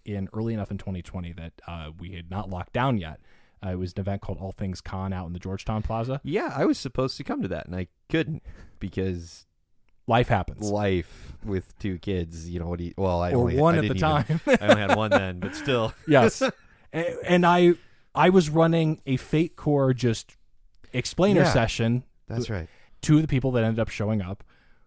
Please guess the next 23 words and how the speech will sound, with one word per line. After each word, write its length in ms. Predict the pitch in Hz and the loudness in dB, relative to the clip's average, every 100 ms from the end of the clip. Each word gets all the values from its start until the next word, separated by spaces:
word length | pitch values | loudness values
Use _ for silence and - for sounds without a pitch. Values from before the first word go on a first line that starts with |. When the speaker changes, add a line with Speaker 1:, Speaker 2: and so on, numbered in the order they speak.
| _ - | _ -10
Speaker 1:
were 380 | 107 104 104 113 _ _ _ _ | -4 -2 0 -2 _ _ _ _
Megan 340 | - 90 90 104 | -8 -6 -4 -2
and 100 | 113 | -2
Larissa. 480 | 147 214 - 85 - _ _ _ _ _ _ | 0 -2 -2 -6 -10 _ _ _ _ _ _
And 540 | 123 117 113 113 110 - - | 0 2 4 2 0 -4 -6
I 120 | 104 | -4
got 220 | 104 120 | -2 -4
to 100 | - | -4
play 500 | 127 - 127 123 107 | -8 -6 -4 -2 -2
a 40 | 110 | -4
Legion 460 | 107 139 165 185 | -4 -4 -2 -2
of 100 | 147 - | -2 -4
Superheroes 680 | - 160 165 - 131 117 107 | -6 -6 -8 -6 -4 -4 -4
one-shot 580 | 110 147 - 104 82 | -4 -4 -4 -4 -6
with 180 | 92 92 | -10 -10
them 220 | 98 92 | -8 -8
where 120 | 92 95 | -6 -6
they 140 | 113 | -4
both 260 | 127 123 - | -2 -4 -2
made 380 | 107 120 151 | -2 0 -2
their 160 | 147 131 | -2 0
own 140 | 123 | 0
superheroes. 800 | 110 - 131 107 95 80 76 90 | -2 -4 -6 -6 -8 -12 -12 -14